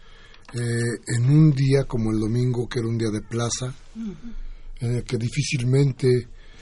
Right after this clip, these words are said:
Speaker 1: eh, los maestros podrían intentar, o cualquier otra fuerza podría intentar tratar de atacar, pero sí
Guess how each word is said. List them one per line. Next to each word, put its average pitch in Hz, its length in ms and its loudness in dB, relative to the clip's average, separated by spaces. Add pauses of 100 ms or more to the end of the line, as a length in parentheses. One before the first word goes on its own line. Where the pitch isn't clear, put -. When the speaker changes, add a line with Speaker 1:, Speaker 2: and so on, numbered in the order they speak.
(240)
Speaker 1:
eh, 113 220 -6
los 107 180 -4
maestros 117 460 -2
podrían 120 380 -2
intentar, 113 420 -4
o 120 180 -2
cualquier 120 440 -2
otra 120 220 -6
fuerza 110 320 -6
podría 104 340 -6
intentar 104 580 -6 (1120)
tratar 110 540 -4
de 107 100 -4
atacar, 113 580 -6 (1400)
pero 123 260 2
sí 165 400 4